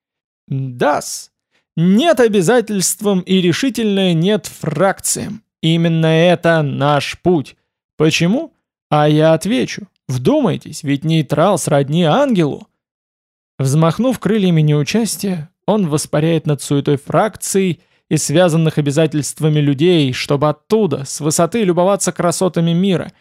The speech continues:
Не боясь пуль, летящих из-за каждого куста и камня, он совершает открытие, двигает прогресс, находит ценности и просто проводит время в гармонии с миром. И да,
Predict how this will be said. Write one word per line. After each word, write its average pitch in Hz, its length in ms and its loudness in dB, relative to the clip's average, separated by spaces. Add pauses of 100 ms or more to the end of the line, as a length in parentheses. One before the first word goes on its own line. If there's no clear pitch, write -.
(340)
Не 151 140 2
боясь 151 440 2
пуль, 202 420 0 (280)
летящих 170 560 2
из-за 160 220 0
каждого 160 460 0
куста 156 400 -2
и - 20 -2
камня, 147 520 -2 (280)
он 202 200 0
совершает 185 520 2
открытие, 170 720 -2
двигает 156 560 0
прогресс, 160 640 0 (220)
находит 165 500 0
ценности 185 540 0
и 151 60 0
просто 165 400 0
проводит 156 440 0
время 180 320 2
в 147 40 -2
гармонии 165 460 2
с - 120 -4
миром. 202 420 0 (720)
И 277 160 2
да, 175 400 0